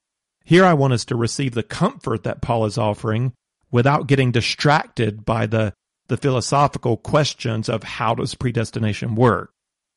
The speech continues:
But in order not to be distracted, I think I do need to make a couple of brief comments.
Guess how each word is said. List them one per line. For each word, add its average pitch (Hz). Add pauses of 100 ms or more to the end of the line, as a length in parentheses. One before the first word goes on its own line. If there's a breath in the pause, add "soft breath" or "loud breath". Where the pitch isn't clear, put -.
(200)
But 127
in 143
order 208
not 165
to 139
be 127
distracted, 117
I 117
think -
I 127
do 151
need 143
to 123
make 120
a 113
couple 123
of 110
brief 123 (140)
comments. 110